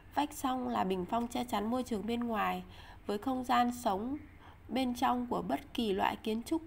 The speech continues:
xây dựng để ở của con người. Tường có thể được hình thành bởi nhiều loại vật liệu khác nhau, tường gạch, tường lắp ghép bằng tấm bê tông nhẹ, bê tông khí trưng áp hoặc vách nhôm kính. Tường có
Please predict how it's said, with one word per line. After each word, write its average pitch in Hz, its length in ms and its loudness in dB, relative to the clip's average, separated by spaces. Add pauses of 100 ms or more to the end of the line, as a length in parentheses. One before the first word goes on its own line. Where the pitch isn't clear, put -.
xây 254 260 -2
dựng - 300 -2
để 175 280 -2 (340)
ở 165 180 2
của 156 140 -4
con 233 300 0
người. 185 300 0 (560)
Tường 196 200 0
có 196 220 4
thể 214 180 0
được 190 220 -2
hình 196 220 0
thành 190 340 2 (320)
bởi 180 160 4
nhiều 196 220 4
loại 190 200 2
vật 190 200 -2
liệu 196 160 0
khác 285 240 0
nhau, 269 300 2 (420)
tường 214 260 0
gạch, 202 160 2 (440)
tường 202 200 -2
lắp 262 140 2 (120)
ghép 302 220 2
bằng 214 280 0
tấm 202 260 0
bê 254 120 0
tông 254 340 0
nhẹ, 240 200 0 (460)
bê 269 140 2
tông 254 280 2
khí 214 180 -2
trưng 247 240 -2
áp 269 220 -2 (340)
hoặc 208 160 2 (140)
vách 269 200 0
nhôm 254 300 0
kính. 220 360 0 (440)
Tường 202 200 0
có 214 140 0